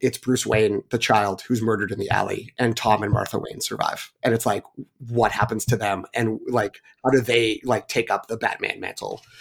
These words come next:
um, going, going forward? And it's, it's great. Like, it's stuff like that is super interesting, and it's a good story. And I would love to be wrong.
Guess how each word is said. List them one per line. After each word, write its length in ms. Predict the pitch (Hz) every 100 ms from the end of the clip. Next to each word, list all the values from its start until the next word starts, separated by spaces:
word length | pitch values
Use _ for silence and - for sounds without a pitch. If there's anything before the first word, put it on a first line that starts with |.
| - - -
um, 460 | 127 113 104 101 101
going, 460 | - 110 98 90 101
going 240 | - - -
forward? 460 | - - - - -
And 120 | 104
it's, 500 | 101 - - - - _
it's 100 | 113
great. 220 | - 131 -
Like, 220 | 127 110
it's 120 | 127
stuff 200 | - 127
like 120 | 117
that 220 | 110 101 -
is 300 | 104 98 - _ - - _ -
super 260 | - 131 123
interesting, 560 | 110 117 - 101 95
and 80 | 104
it's 100 | 101
a 60 | 101
good 180 | -
story. 440 | - - - 101 -
And 380 | - 95 104 101 - _ _ -
I 100 | 107
would 180 | 120 110
love 180 | 107
to 100 | -
be 100 | 127
wrong. 320 | 143 170 123